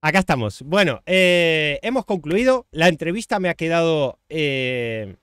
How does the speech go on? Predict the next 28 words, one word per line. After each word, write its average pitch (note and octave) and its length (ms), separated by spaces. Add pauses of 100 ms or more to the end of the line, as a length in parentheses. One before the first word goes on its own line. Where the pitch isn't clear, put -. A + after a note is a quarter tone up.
(840)
me C#3+ 140
ha F3 80
quedado F#3+ 720 (400)
cortísima, D#3 720 (400)
porque E3+ 500
se - 220
me E3+ 140
quedaron A#3 320
un A3+ 80
montón A3 260
de A3+ 80
preguntas G3 400
que F3 160
no G3 140
pude, A#3 380 (600)
porque D3+ 1000
básicamente, A#3+ 920 (280)
claro, F#3 380 (680)
eh, E3+ 720 (100)
hay E3 160
gente A#3 480 (640)
que D3+ 160
le, B2+ 200
tiene B3 200
más G3+ 160
cháchara B2 400
que A2+ 160
otra. A3 340